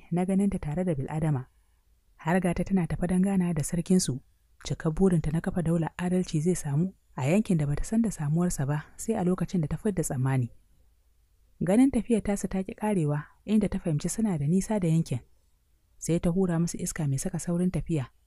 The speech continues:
Suka tafi da gudu. Sai da ta hango sun kusa isa raga, sannan ta sauke su. Suka juyo a tare suka ce, "Mun yi saurin isowa gimbiya."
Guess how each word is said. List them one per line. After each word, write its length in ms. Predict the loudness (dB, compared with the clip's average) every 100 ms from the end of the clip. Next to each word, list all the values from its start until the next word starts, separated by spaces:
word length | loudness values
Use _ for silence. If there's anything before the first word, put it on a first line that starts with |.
| _ _ _ _
Suka 300 | -2 0 0
tafi 220 | -4 -4
da 100 | -4 0
gudu. 280 | 2 0 -6 -16 _ _ _ _ _ _ _
Sai 180 | -2 2
da 100 | 2
ta 100 | 2
hango 240 | 0 0
sun 160 | 0 -2
kusa 200 | -2 -6
isa 240 | -4 -4 -2
raga, 320 | -2 -2 -4 _ _ _ _ _
sannan 360 | -6 0 2 2
ta 100 | 0
sauke 320 | -2 -2 -2 -2
su. 220 | -2 -6 -8 _ _ _ _ _
Suka 240 | -6 0 0
juyo 220 | 2 0
a 80 | 0
tare 220 | -4 -4
suka 180 | -4 -4
ce, 160 | 0
"Mun 140 | 2 2
yi 80 | 2
saurin 320 | 0 2 2
isowa 380 | 2 2 0 2
gimbiya." 380 | 2 0 0